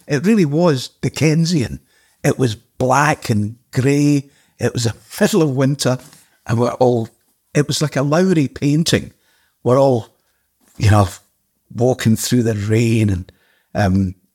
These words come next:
into the factory. They give you a little brass tab with a number on it, and they'd write the number in the book, you know, <laughs> fucking quill pen. <laughs> I'd fucking write it down. And then you go in and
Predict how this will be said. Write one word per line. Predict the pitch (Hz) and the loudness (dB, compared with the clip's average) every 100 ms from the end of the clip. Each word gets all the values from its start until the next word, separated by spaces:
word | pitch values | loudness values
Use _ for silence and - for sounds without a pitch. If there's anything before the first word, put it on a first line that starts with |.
| - | -2
into | 123 - | 0 0
the | 98 | -4
factory. | - 110 - - | 0 0 0 -2
They | 113 110 | -2 0
give | 139 | 0
you | 131 | 2
a | |
little | 120 135 | 0 0
brass | 98 110 110 113 - - - _ _ _ _ - | -4 0 0 0 -2 -6 -8 _ _ _ _ -6
tab | 123 117 120 98 | -2 0 0 -2
with | 95 | -2
a | 98 | 0
number | 107 123 127 110 | 0 2 2 2
on | 101 | 0
it, | - | 0
and | 101 | -2
they'd | 95 | 0
write | 113 117 - | 0 0 0
the | |
number | 98 104 104 | 0 0 0
in | 95 | 0
the | 101 | -2
book, | 95 113 - - | 0 -2 -2 -2
you | 139 | 0
know, | 107 113 - - | 0 -2 -6 -4
<laughs> | 160 - - | -4 -6 -6
fucking | - 156 131 117 | -2 0 -2 -10
quill | - 139 156 | -6 -2 -2
pen. | 139 135 123 - 139 - - | -2 -2 0 0 -6 -10 -20
<laughs> | - - | -8 -2
I'd | 190 | -2
fucking | - 240 - 190 | -2 -4 0 2
write | 196 165 - | 2 0 -4
it | - | -2
down. | 151 143 185 - _ _ - | 0 0 -2 -10 _ _ -4
And | 143 143 | -2 0
then | 143 | -2
you | 135 | -4
go | 139 143 | -2 2
in | 147 147 | 4 4
and | 120 | -2